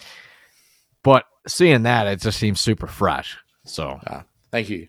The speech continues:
Speaker 1: props to
Speaker 2: no, that
Speaker 1: you.
Speaker 2: is, that is something I wanted to, to avoid. Um, uh, black metal in particular is pretty guilty of, uh, someone wandering around in a forest video clips.
Speaker 1: Yeah,
Speaker 2: Um,
Speaker 1: yeah,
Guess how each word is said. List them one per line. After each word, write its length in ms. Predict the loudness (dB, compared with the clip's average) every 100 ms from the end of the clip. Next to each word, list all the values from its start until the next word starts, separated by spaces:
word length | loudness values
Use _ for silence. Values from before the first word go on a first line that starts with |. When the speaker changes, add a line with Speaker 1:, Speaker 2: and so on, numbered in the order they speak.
| -2
Speaker 1:
props 320 | 2 2 2
to 60 | 2
Speaker 2:
no, 180 | 2 2
that 160 | 0
Speaker 1:
you. 60 | 0
Speaker 2:
is, 200 | -6 -2
that 160 | 0
is 140 | 0 0
something 260 | -2 -2 -4
I 40 |
wanted 300 | -4 -4 -6
to, 320 | -8 -6 -6 -8
to 220 | -8 -8
avoid. 640 | -8 -10 -6 -4 -4 -4 -4
Um, 360 | -6 -6 -12 _ _ _ -20 -20 -20 -20 -20 -20 -20 -20 -12
uh, 200 | -8 -8
black 300 | -6 -6 -6
metal 160 | -8 -8
in 80 |
particular 800 | -12 -12 -12 -10 -12 -12 -8 -8
is 100 | -8
pretty 340 | -12 -14 -14 -12
guilty 460 | -10 -8 -8 -8
of, 180 | -8 -6
uh, 300 | -6 -6 -8 -12 -20 _ _ _
someone 440 | -12 -10 -8 -10 -10
wandering 400 | -10 -8 -8 -8
around 300 | -8 -6 -8
in 60 | -10
a 20 |
forest 560 | -8 -4 -2 -2 -4 -6
video 320 | -6 -4 -6
clips. 600 | -4 -4 -2 -2 0 2
Speaker 1:
Yeah, 460 | 2 2 2 2
Speaker 2:
Um, 60 | -2
Speaker 1:
yeah, 420 | -4 -4 0 0